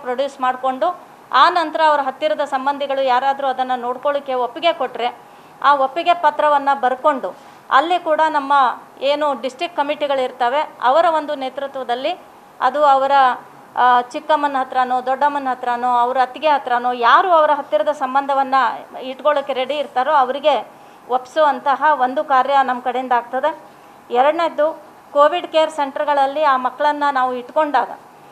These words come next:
ಅವರಿಗೆ ಒಳ್ಳೆ ರೀತಿಯ ನ್ಯೂಟ್ರಿಷನ್ ಫುಡ್ ಕೊಡುವಂಥದ್ದು, ಅವರಿಗೆ ಆಟ ಪಾಠಗಳ ಮುಖಾಂತರ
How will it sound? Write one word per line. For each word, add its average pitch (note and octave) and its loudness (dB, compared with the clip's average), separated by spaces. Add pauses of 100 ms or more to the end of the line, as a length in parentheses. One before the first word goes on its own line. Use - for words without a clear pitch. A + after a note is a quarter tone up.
(380)
ಅವರಿಗೆ C#4+ 2 (460)
ಒಳ್ಳೆ D4+ 4
ರೀತಿಯ D4 -4 (1040)
ನ್ಯೂಟ್ರಿಷನ್ C#4+ -6
ಫುಡ್ C#4 -8
ಕೊಡುವಂಥದ್ದು, C4+ 0 (440)
ಅವರಿಗೆ C4+ 0
ಆಟ B3 4 (120)
ಪಾಠಗಳ C#4 2
ಮುಖಾಂತರ C4+ -4